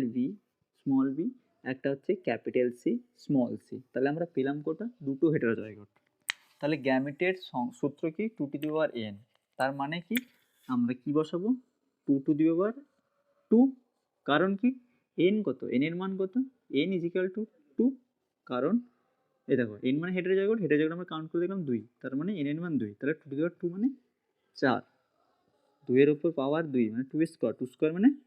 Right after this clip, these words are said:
চার। তাহলে কত প্রকার গ্যামেট উৎপন্ন হবে? চার প্রকার। বোঝা গেছে?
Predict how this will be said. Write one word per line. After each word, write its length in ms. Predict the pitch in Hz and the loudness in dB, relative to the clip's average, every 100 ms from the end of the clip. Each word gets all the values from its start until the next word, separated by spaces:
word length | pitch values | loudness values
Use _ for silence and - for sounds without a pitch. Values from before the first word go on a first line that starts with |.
| _ _ | _ _
চার। 200 | 123 98 95 _ _ _ _ _ _ _ _ _ _ _ _ - | -4 -4 -8 _ _ _ _ _ _ _ _ _ _ _ _ -14
তাহলে 300 | 123 120 156 262 262 _ - | -8 0 2 2 -2 _ -12
কত 140 | 131 147 | -10 -8
প্রকার 180 | 151 160 | -6 -6
গ্যামেট 220 | 156 165 165 | -6 -8 -10
উৎপন্ন 300 | - 165 175 | -10 -10 -4
হবে? 120 | 190 240 - | -2 -4 -4
চার 160 | 131 - | -4 -2
প্রকার। 320 | 117 104 107 - _ _ _ - | -6 -10 -14 -20 _ _ _ -2
বোঝা 160 | 151 190 | 4 4
গেছে? 200 | 214 | 4